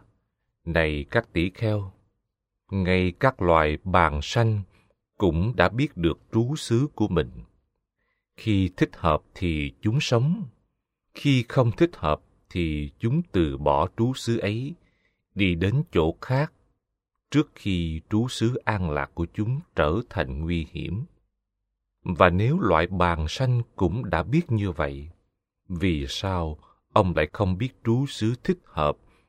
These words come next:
hay không thích hợp cho mình?" Nói vậy xong, theo lời yêu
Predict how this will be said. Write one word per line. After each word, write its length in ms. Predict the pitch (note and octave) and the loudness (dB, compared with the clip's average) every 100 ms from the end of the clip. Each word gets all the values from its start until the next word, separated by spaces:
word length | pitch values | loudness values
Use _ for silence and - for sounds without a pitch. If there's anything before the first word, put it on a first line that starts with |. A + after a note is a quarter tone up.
| _ | _
hay 440 | - F2+ E2 D#2+ - | -2 0 0 -2 -6
không 220 | - G2 - | -4 -2 -2
thích 140 | E3 | -4
hợp 280 | - D2 C#2+ _ | -4 -6 -6 _
cho 120 | - | -2
mình?" 260 | G#2 D2+ C#2+ - _ _ _ _ _ _ _ _ _ _ _ _ _ _ _ _ - | 0 0 -2 -10 _ _ _ _ _ _ _ _ _ _ _ _ _ _ _ _ -2
Nói 420 | F#2+ G2 A#2 E3 | 2 2 2 0
vậy 240 | G2 D#2+ D2+ | 2 0 0
xong, 320 | - A2+ G#2 - _ _ _ _ - | -2 0 -2 -8 _ _ _ _ -2
theo 200 | C3+ A#2+ | 2 4
lời 180 | E2+ - | 4 2
yêu 140 | B2 | -2